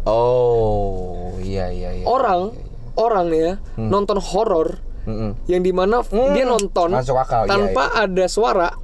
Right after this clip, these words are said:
Speaker 1: Mm-mm.
Speaker 2: sama ada film horor yang ada sua-, eh, dia na-, nonton film horor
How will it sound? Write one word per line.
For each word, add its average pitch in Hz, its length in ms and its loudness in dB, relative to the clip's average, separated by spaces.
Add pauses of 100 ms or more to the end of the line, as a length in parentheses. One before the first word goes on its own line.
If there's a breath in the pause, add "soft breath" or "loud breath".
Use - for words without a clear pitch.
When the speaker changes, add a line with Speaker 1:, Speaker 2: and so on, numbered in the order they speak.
(100)
Speaker 1:
Mm-mm. 135 160 0
Speaker 2:
sama 190 400 2
ada 190 180 2
film 190 300 0
horor 226 320 0
yang 185 160 2
ada 185 80 2
sua-, 185 300 0
eh, 196 180 0 (240)
dia 214 160 0
na-, 262 320 -4
nonton 190 340 0
film 180 220 0
horor 175 480 2